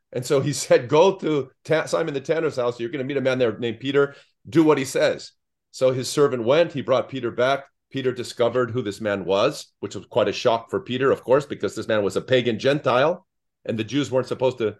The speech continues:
mix with them. Just before hearing this news, Peter had seen that vision of the sheet that God gave him to show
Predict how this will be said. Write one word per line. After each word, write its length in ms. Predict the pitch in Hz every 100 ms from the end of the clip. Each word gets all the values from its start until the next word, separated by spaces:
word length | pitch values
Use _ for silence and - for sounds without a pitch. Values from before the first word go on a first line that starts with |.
| _
mix 240 | 117 151 -
with 140 | 113
them. 220 | 101 120 - _ _ _
Just 280 | 147 165 165
before 260 | 151 151 131
hearing 260 | 151 147
this 200 | 123 113
news, 200 | 156 131
Peter 240 | - 135 120
had 140 | 120
seen 260 | - 139 123
that 260 | 113 101
vision 420 | 110 160 131 123 107
of 100 | 98
the 80 |
sheet 380 | 104 - 156 -
that 200 | 107 98
God 260 | 113 120 110
gave 180 | 117 117
him 80 | 110
to 100 | 101
show 460 | - 156 120 -